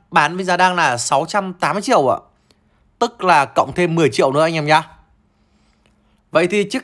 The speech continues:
xe Hyundai Creta bản đặc biệt này, lăn bánh nội đang là bảy trăm tám mươi ba triệu ạ. Còn trả góp thì đang là hai trăm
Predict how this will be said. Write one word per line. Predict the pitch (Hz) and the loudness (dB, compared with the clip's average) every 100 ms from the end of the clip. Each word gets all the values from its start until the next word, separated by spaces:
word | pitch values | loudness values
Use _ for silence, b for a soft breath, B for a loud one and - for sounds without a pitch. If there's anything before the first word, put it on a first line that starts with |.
| - | -6
xe | - 214 | 0 0
Hyundai | 214 208 196 | 2 0 0
Creta | 180 185 196 202 196 | 0 0 2 4 2
bản | 160 156 117 | 0 -2 -2
đặc | 135 | -4
biệt | 180 | -2
này, | 180 180 170 135 92 - _ _ _ _ _ _ _ _ _ _ _ - | 0 0 0 -6 -10 -16 _ _ _ _ _ _ _ _ _ _ _ -14
lăn | 151 233 | -6 -6
bánh | 240 247 | -6 -2
nội | 269 202 | -2 0
đang | 190 185 | -2 -2
là | 175 156 123 107 87 - _ _ _ _ _ _ _ _ _ _ | -2 -2 -2 -4 -8 -16 _ _ _ _ _ _ _ _ _ _
bảy | - 175 | 0 0
trăm | - 208 196 | 0 -4 0
tám | 185 202 | 0 2
mươi | |
ba | 233 247 | 2 0
triệu | 208 226 143 | 0 -2 -2
ạ. | 107 _ _ _ _ _ _ _ | -6 _ _ _ _ _ _ _
Còn | 143 113 - | -8 -8 -4
trả | 190 135 | 0 0
góp | 123 202 - | 0 -2 -2
thì | 143 | 0
đang | 139 139 | 0 0
là | 131 117 101 | 0 0 -2
hai | 151 165 | -4 -4
trăm | 180 170 | -4 -8